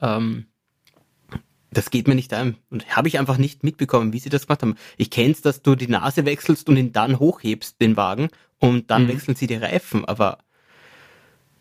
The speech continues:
Speaker 1: war auf jeden Fall stark von McLaren, weil ich glaube, dass dieser Boxenstopp gar nicht mal so lang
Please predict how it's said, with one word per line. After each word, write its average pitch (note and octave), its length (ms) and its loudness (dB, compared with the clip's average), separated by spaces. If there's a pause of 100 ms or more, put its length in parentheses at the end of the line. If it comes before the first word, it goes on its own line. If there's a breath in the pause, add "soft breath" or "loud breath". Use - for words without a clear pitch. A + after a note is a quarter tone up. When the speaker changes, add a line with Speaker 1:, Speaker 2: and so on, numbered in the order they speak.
(460)
Speaker 1:
war B2 200 2
auf C3+ 100 -6
jeden C3+ 140 0
Fall B2 100 -4
stark C3 240 -6
von C3 140 2
McLaren, B2 400 -2
weil G#2+ 100 0
ich G#2 120 -10
glaube, A2+ 220 -2
dass B2 120 -6
dieser A#2+ 180 0
Boxenstopp C3 500 -2
gar G#2+ 140 0
nicht C3 140 -6
mal B2+ 100 2
so C3+ 220 -2
lang B2+ 180 -2